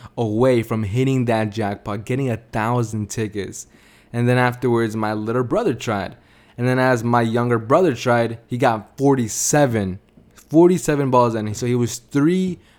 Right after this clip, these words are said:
away. So I was like, "You know what? Like, literally, they are showing me that they're getting closer and closer." And it, and, like, they, they're kinda proving that, you know, this is probably possible, even though,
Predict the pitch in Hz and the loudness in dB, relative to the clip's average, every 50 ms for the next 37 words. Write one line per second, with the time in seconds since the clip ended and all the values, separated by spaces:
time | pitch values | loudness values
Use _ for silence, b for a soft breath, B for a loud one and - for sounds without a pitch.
0 | b b - 117 110 113 120 120 113 104 95 92 95 - b b b b b b | b b -6 -4 0 2 2 4 4 2 0 -2 -6 -14 b b b b b b
1 | b - - 143 143 139 127 113 120 113 104 120 127 143 160 175 170 175 170 160 | b -8 -4 -2 0 0 0 0 -2 -2 -2 -2 0 2 2 4 4 4 2 2
2 | 135 139 123 123 120 - b b b b b b - 123 127 135 143 156 156 156 | 2 2 0 0 -2 -6 b b b b b b -4 0 2 4 4 6 4 4
3 | 147 143 147 151 151 127 117 120 123 135 131 123 - - - 131 123 123 135 156 | 4 4 4 4 4 2 2 2 2 2 2 0 0 -2 -2 0 0 0 0 0
4 | 160 147 127 117 117 120 117 120 120 117 113 120 123 117 113 107 - - - 123 | 0 2 2 2 2 2 0 0 -2 -2 -2 0 -2 -2 -2 -4 -6 -4 0 2
5 | 120 123 123 123 135 135 135 131 - - 117 113 110 - - 147 160 170 165 B | 2 2 2 0 -2 -2 -2 -4 -4 -2 -2 -2 -2 -2 -2 -2 -2 -2 -4 B
6 | B B B B 110 B - 151 120 120 123 127 123 135 127 123 123 127 120 120 | B B B B -14 B -4 0 0 2 2 0 0 0 0 2 2 2 0 2
7 | 113 123 123 131 135 135 123 135 135 127 - - 170 147 123 120 - - 170 175 | 2 2 2 2 2 0 -2 -4 -4 -4 -2 0 0 0 0 0 2 4 4 4
8 | 156 143 139 127 120 117 113 113 107 101 B B B B B B - 120 120 113 | 6 4 4 4 2 2 2 0 0 -2 B B B B B B -6 -2 -2 0
9 | 113 110 107 110 127 139 147 143 - 131 120 110 - _ _ _ _ - - _ | -2 -2 0 2 2 2 4 2 0 -2 -2 -2 -4 _ _ _ _ -20 -20 _
10 | - - - 185 208 226 208 202 175 156 - - 160 165 165 - - 135 110 104 | -14 -8 -6 -4 -4 2 2 2 2 2 0 -2 0 0 0 0 0 -2 -2 0
11 | 104 95 - 135 147 151 143 147 151 147 135 135 147 147 143 127 | -2 -2 0 0 0 2 2 2 0 2 2 4 4 4 2 2